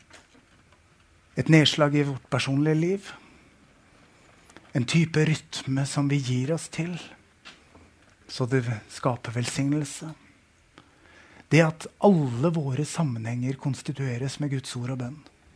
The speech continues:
Tjenestegruppesamlinger, huskirker, vekstgrupper. Alle våre samlinger er forankret i ordet. Og så får dere anvende som dere vil. Det å begynne å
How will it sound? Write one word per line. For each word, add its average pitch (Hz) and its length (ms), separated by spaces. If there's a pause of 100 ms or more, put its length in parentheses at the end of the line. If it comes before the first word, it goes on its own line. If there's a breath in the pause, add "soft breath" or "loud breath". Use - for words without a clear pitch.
(280)
Tjenestegruppesamlinger, 156 1300
huskirker, 131 800
vekstgrupper. 147 800 (840 loud breath)
Alle 127 460
våre 127 240
samlinger 117 580
er 117 140
forankret 117 540
i 117 40
ordet. 113 280 (1700 soft breath)
Og 147 80
så 165 180 (540)
får 143 160
dere 156 240
anvende 127 440
som 160 160
dere 165 160
vil. 143 240 (1080 loud breath)
Det 143 140
å 151 180 (180)
begynne 139 320 (140)
å - 20